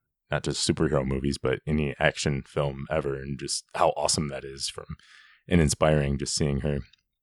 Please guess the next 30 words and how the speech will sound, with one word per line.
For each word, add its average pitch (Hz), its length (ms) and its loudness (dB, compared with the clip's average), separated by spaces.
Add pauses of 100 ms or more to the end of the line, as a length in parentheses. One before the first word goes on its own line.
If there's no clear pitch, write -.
(260)
run 104 160 10
across 76 300 6
no 67 120 0
man's 65 240 -2
land 64 220 -4
and 71 120 0
then 71 120 0
all 78 180 4
the 67 120 0
cool - 280 0
action 67 340 -4
scenes 69 360 -6
and, 64 140 -10 (440)
and 64 160 -4
fight 71 360 0 (360)
within 71 380 0
that, 69 240 -4 (200)
that 69 200 -8
village, 85 420 6
from - 180 -10
going 73 240 0
from 71 160 -4
building 69 320 0
to 65 80 -4
building, 71 380 -2
smashing 67 460 0
in 65 180 -10
windows. 73 480 -2 (480)
That 69 200 -4
is 69 440 -6